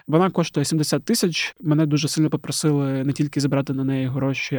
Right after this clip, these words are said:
а й придбати її і відправити. Тож цим сам я буду займатися. І як це під мою відповідальність, власне, цей збір. Е, тому дуже сильно попрошу вас долучитися. Я буду його шерити всюди,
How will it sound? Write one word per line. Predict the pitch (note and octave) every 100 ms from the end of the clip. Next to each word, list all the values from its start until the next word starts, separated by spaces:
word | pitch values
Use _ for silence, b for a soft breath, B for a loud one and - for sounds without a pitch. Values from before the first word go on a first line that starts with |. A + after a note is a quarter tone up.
| -
а | - A#2
й |
придбати | - C#3+ C#3 C3+ - C3+
її | C3 C3+ -
і |
відправити. | B2+ - F#3 A3 F3 D3
Тож | C#3 C3+
цим | - D3
сам | C3+ C3
я | B2+
буду | C3 B2+
займатися. | C3 C#3 C3+ B2+ - C3+ - -
І |
як | C3 B2 D#3+
це | - - B B B -
під | D3
мою | D3 D#3 D#3+
відповідальність, | - D3+ C#3+ C#3+ C#3+ C#3+ C#3+ B2+ -
власне, | B2 B2+ C3+
цей | - C3
збір. | B2+ D3 D3
Е, | D3 - C#3+ C#3+ C#3 C#3 -
тому | C#3 C#3+ F#3+ E3
дуже | D3 D3
сильно | - D3 C#3
попрошу | - C#3 D#3 -
вас | C#3 C3+ C3
долучитися. | C3+ C3 A3 A3 - E3 D3 C#3 C3+
Я | C3+
буду | C#3 C#3+ C3+
його | C3+ C3 C#3
шерити | - C#3 C#3 -
всюди, | B2 - C#3 C3+